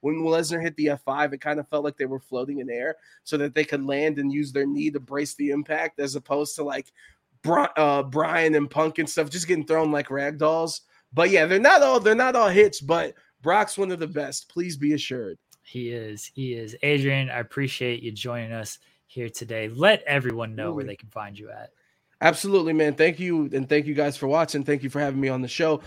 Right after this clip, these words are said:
Speaker 1: Uh, be sure to follow me at Adrian Radio nine three on Twitter,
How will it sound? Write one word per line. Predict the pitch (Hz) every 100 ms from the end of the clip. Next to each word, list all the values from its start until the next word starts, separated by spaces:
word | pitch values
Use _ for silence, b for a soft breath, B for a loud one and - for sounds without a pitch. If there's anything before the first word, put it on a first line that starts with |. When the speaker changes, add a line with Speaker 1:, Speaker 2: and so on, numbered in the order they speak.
| B B
Speaker 1:
Uh, | 151 139
be | 139 190
sure | - 196
to | 190 196 175
follow | - 190 190 180
me | 180 170 185
at | 214 190 - B B B -
Adrian | 214 240 180 233 220
Radio | 202 208 214 214 190
nine | 196 190 180
three | 185
on | 175 160
Twitter, | 151 - 190 175 147